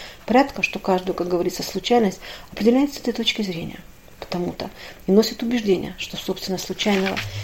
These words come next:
ничего нет. Философы пишут, что нет случая, а в жизни только и видят,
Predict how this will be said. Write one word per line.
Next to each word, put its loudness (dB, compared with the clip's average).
ничего 4
нет. 2
Философы 4
пишут, -2
что 0
нет 4
случая, -6
а 8
в -4
жизни 2
только 0
и 2
видят, 2